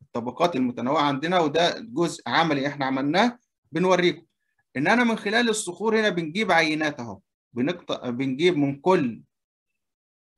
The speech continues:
مسافه معينه في القطاع الجيولوجي اللي عندي بنجيب عينه. احنا مثلًا ده قطاع قدامي اهوت وكاتب العينه إيه ثري وإيه فور وحاطط م-، سكيل هنا، لان المفروض ما بين كل عينه وعينه تقريبًا من خمسة الى تلاتين سم.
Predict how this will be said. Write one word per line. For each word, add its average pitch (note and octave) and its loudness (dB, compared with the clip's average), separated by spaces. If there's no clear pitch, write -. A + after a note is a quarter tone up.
مسافه E3+ 0
معينه C#3+ 2
في D3 -4
القطاع C3+ -2
الجيولوجي D3 -2
اللي C#3 0
عندي F3+ 0
بنجيب D3 0
عينه. C#3 -2
احنا C#3+ 0
مثلًا D3+ 2
ده D#3+ 0
قطاع D#3+ 0
قدامي D#3 -2
اهوت F#3+ 2
وكاتب D3+ -6
العينه D3 0
إيه D#3+ -2
ثري F3+ -2
وإيه D#3 -2
فور C3 -6
وحاطط F3+ 2
م-، D3+ -4
سكيل F3 2
هنا، C3 0
لان F3+ 2
المفروض F#3 0
ما D#3 0
بين F#3+ 0
كل G#3 0
عينه F#3 2
وعينه F3+ 2
تقريبًا G#3 0
من E3 -4
خمسة G#3 0
الى F3 2
تلاتين E3+ -4
سم. A#2+ -6